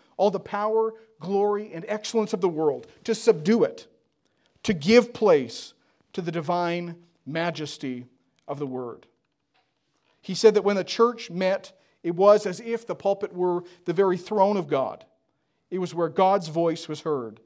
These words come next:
through the faithful preaching of the word. And this afternoon, as we, we meet, uh, a little bit smaller today, but meet nonetheless, we're going to give the lion's share of our time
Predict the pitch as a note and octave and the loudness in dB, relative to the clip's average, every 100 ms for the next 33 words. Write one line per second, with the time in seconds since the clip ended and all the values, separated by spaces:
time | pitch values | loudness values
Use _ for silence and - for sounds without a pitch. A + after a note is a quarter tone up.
0 | _ _ _ _ G3 E3 E3 G3+ G3 - | _ _ _ _ -8 -6 -4 -2 -2 -6
1 | C#3 C3+ - E3+ - C#3 B2 - _ _ | -14 -12 -10 -8 -8 -10 -12 -18 _ _
2 | - C3 B2+ A#2+ A2 - _ _ _ _ | -18 -14 -12 -12 -14 -18 _ _ _ _
3 | _ _ _ _ _ _ - D3+ G#3 G3+ | _ _ _ _ _ _ -18 -4 -2 -2
4 | G3 F3 F3 D#3 C#3 D3+ C#3+ C3+ _ _ | -6 -8 -6 -8 -8 -8 -8 -10 _ _
5 | _ _ C#3+ D3+ D#3+ G3 - C3 A#2+ C3+ | _ _ -12 -8 -8 -10 -12 -14 -12 -10
6 | D3+ D3+ - - D#3 D#3+ D#3+ D#3 - D3 | -10 -10 -12 -8 -4 -4 -4 -8 -8 -4
7 | D3+ E3+ C3+ - D3+ E3+ - D3 D#3+ C#3 | -2 -4 -10 -10 -12 -14 -14 -12 -10 -8
8 | C#3+ C#3+ - - - _ _ _ _ _ | -8 -10 -14 -20 -20 _ _ _ _ _
9 | _ _ _ _ - D#3 G3+ F#3+ C#3 G3 | _ _ _ _ -20 -4 -4 -4 -4 -2
10 | F3 C#3 B2+ _ _ _ - D#3+ C#3+ F3 | -2 -4 -14 _ _ _ -12 -8 -4 -4
11 | G#3 G3 F3+ - F#3 E3+ D#3 C#3 C3+ - | -4 -6 -8 -8 -4 -4 -4 -6 -8 -12
12 | C3+ - | -16 -16